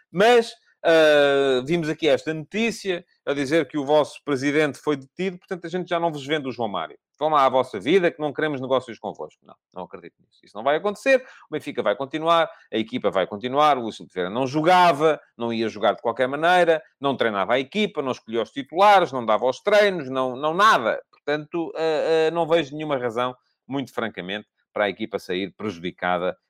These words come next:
ah, com este, com este processo. E, muitas vezes,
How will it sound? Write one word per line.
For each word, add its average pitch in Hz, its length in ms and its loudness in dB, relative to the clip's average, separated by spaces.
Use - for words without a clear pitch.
ah, 87 260 -2
com 92 220 -6
este, 90 420 -8
com 90 220 -6
este 87 220 -6
processo. - 440 -14
E, 190 220 -4
muitas 170 460 2
vezes, 139 320 2